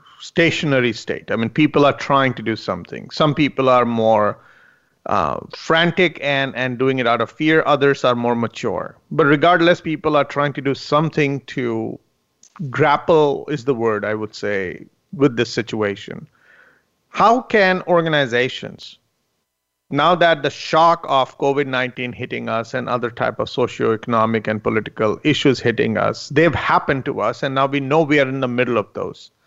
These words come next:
What would it take for organizations, or what are p-, organizations doing to take a step back and say,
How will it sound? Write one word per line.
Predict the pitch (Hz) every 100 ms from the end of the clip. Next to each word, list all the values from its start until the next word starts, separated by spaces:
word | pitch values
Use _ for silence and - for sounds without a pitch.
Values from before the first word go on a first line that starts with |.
| _ _ _
What | 139 135 165 196 -
would | 185 190
it | 180 _
take | - 135 117 - -
for | 135
organizations, | 131 127 123 107 113 110 135 120
or | 139
what | 160
are | 196 151
p-, | - - -
organizations | 151 143 147 135 135 139 123 110
doing | 113 170 170 156
to | 151
take | 151 139
a |
step | 120 - 120
back | 107 110 104 - - _ _ _ _ _ _ _ _ _ -
and | 165 156
say, | 175 180 180